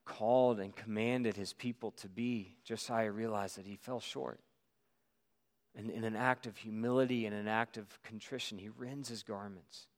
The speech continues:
He is moved to humble himself. He is, he is moved to repent. But not only for himself,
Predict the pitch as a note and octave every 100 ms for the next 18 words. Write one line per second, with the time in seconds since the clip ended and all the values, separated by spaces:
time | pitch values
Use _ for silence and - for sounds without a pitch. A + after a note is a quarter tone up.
0 | _ _ _ _ _ _ _ _ _ _
1 | _ _ _ _ _ G#2+ A#2+ A#2+ B2+ D3
2 | D3+ A2+ - A2 G2 - C3 C3+ A2 F#2+
3 | F#2 - E2+ E2 A#2+ A#2+ - - - -
4 | - B2 A#2 G2+ A2+ C3+ D3+ B2+ - A2
5 | G2 - E3+ - - - _ _ _ _
6 | _ _ _ _ _ _ _ _ _ _
7 | _ _ _ _ _ A#2 C3+ E3 F3+ D3
8 | A#2 - G#2+ G#2 - D#3 - F#2+